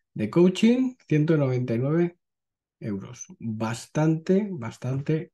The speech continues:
barato. Un abrazo y hasta siempre. Hola a todos y bienvenidos a Educación Financiera y Criptomonedas. ¿Es rentable minar Bitcoin?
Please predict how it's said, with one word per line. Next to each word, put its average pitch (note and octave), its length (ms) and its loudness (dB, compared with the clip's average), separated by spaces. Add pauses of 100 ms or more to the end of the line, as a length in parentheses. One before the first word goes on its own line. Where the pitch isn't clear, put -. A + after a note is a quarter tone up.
barato. - 480 -12 (1400)
Un C3+ 180 2
abrazo D#3 320 0
y F3+ 100 6
hasta D3+ 200 0
siempre. - 320 -6 (4000)
Hola D#3 160 0
a C3+ 60 -2
todos D#3+ 280 4
y D3 40 2
bienvenidos B2+ 380 0
a D3 40 0
Educación C3 340 -4
Financiera C3+ 400 -4
y C#3 40 -4
Criptomonedas. A2 840 -6
¿Es E3+ 120 0
rentable C#3 440 2
minar G2+ 360 -4
Bitcoin? A2+ 640 0